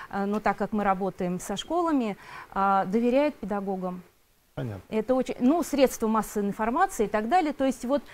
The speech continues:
Speaker 1: такие про-, а потом впоследствии это все, а, скажем так, преобразуется в виджеты, в современные,
Speaker 2: Ясно.
Speaker 1: да, и, а, дети с учителями, с педагогами могут, а, м, в общем-то, просмотреть,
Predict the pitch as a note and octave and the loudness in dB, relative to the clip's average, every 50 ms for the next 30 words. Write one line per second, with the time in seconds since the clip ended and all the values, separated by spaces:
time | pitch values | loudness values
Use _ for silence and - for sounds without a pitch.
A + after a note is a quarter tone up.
0 | - - - - - C#4 C#4+ C#4+ - - C4 B3 - - A#3 A#3 - A#3+ - C4 | -20 -20 -20 0 4 4 4 4 2 -2 -2 0 4 4 4 4 4 4 6 6
1 | B3+ - - G4 A4 G#4 - - - C4 B3 - B3 B3+ B3+ B3 - - - A#3+ | 6 6 4 4 2 2 -2 0 2 2 2 2 2 2 2 2 2 0 0 0
2 | A#3+ - A#3+ A#3 - - C4 B3 A#3+ A3+ - - A3+ G#3+ G#3+ G#3 G3+ G3 F#3+ G#3 | 2 2 0 -4 0 2 2 4 4 4 4 4 4 4 6 6 4 4 2 -2
3 | F#3 G3+ - - - G#3+ G3+ G#3 G#3+ - B3 B3 - - A#3 A3+ G#3 B3 B3 A#3+ | -4 -6 -6 -4 -4 -4 -2 -2 0 0 0 0 2 2 2 4 6 6 6 6
4 | G#3 A#3+ A#3+ G#3 G3 - - - G#3 F#3 F3 G#3 G#3 F#3 E3+ G#3+ C4 C#4+ - - | 6 4 2 2 0 0 -2 -2 -2 0 2 0 0 0 0 -2 -2 -2 0 0
5 | F4 F#4 F#4+ - - - - - - - - - - - C#4 C4+ C#4+ D4 C#4+ C#4+ | 0 0 0 -2 -10 -18 -20 -18 -18 -18 -16 -14 -6 -2 2 4 4 4 4 4
6 | C#4+ C#4+ C#4 C4+ C4 B3+ B3+ B3+ B3+ B3 G#3+ G#3+ C4 C4 B3+ B3 - - - - | 4 4 4 4 4 4 2 2 0 0 2 6 8 8 8 6 4 -4 -14 -20
7 | - - - B3+ B3 B3+ B3+ B3+ B3 A#3+ - A#3+ A3+ A3 A3+ G#3+ A3+ C#4 E4 - | -20 -8 -2 0 0 2 2 2 2 2 2 2 2 2 2 2 0 0 0 0
8 | - C4 - - - - - - A3 A3 C4 C#4 C#4 - - - G3 G#3+ G#3+ G#3 | -4 -6 -6 -8 -12 -12 -4 -2 0 0 2 0 0 -2 -4 -6 -4 -4 -2 -2
9 | C4 C4 A#3+ A#3 A3 G#3 G3+ G3+ A3 A#3+ A3 A#3 A3+ - - - G#3 G3 F#3+ F#3+ | -2 -2 0 0 0 0 0 0 0 0 0 -2 -4 -4 -6 -4 -2 0 0 2
10 | F#3+ F#3 F3+ F3+ F3 E3+ E3+ F#3 G3+ F#3 - - - G3+ G3 F#3 - - G3 F#3+ | 2 0 0 -2 -4 -6 -8 -8 -10 -10 -8 -8 -8 -6 -6 -8 -8 -10 -10 -8
11 | F#3 F#3 - - - F#3 F3+ - F#3 F3 F3 E3+ - - - - - - - - | -8 -8 -10 -10 -10 -10 -6 -4 -2 -2 -2 -2 -4 -8 -12 -16 -16 -16 -16 -6
12 | _ A#3 A#3 - - A3+ G#3+ G3 - G3+ A3+ C#4 E4 E4 - - | _ -4 -2 0 2 2 2 2 2 0 2 2 2 0 -2 -6